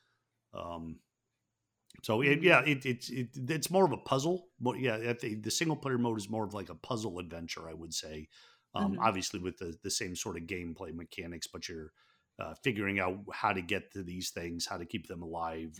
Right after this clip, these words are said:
Speaker 1: where you're going to, to utilize them, as opposed to just the absolute chaos of the various, uh, multiplayer modes. Um, so I think
Speaker 2: Yeah.
Speaker 1: both could be
Speaker 2: <laughs>
Speaker 1: entertaining. Um, I would, I would certainly, I, I,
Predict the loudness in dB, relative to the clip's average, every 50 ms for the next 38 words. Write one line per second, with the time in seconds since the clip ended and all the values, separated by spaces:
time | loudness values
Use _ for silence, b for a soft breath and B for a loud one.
0 | -10 -8 -6 -6 -6 -6 -6 -8 -10 -10 -10 -10 -10 -8 -8 -8 -10 -8 -8 -8
1 | -8 -8 -4 -4 -4 -2 -4 -4 -6 -6 -8 -8 -10 -10 -8 -8 -8 -10 b b
2 | b b b b 0 0 0 0 0 0 0 0 -2 -4 -4 -4 -4 -4 -4 -4
3 | -4 -4 -4 -4 -6 -6 -6 -10 -10 -8 -6 -6 -6 -4 -6 -6 -8 -6 -4 0
4 | 0 0 -2 b b b b b b _ -4 -4 -4 -2 -6 -6 -2 0 0 0
5 | 0 -2 -4 -2 -2 -2 -2 -2 -2 -2 0 0 0 0 0 -2 -6 -8 -6 -8
6 | -6 -6 -8 -8 -10 -10 -12 -12 -10 -8 -6 -4 -4 -4 -2 0 0 2 0 0
7 | B B B B -2 0 2 2 4 4 4 4 4 2 0 2 4 4 6 6
8 | 4 4 4 2 2 2 2 2 2 0 -2 -4 -6 -4 -4 -2 -2 -2 -2 -2
9 | -2 -4 -4 -6 -6 -6 -4 -4 -4 -4 -2 -4 -2 -4 -2 -4 -4 -4 -4 -6
10 | b b b b b b b b b _ 0 0 2 2 2 2 2 0 -4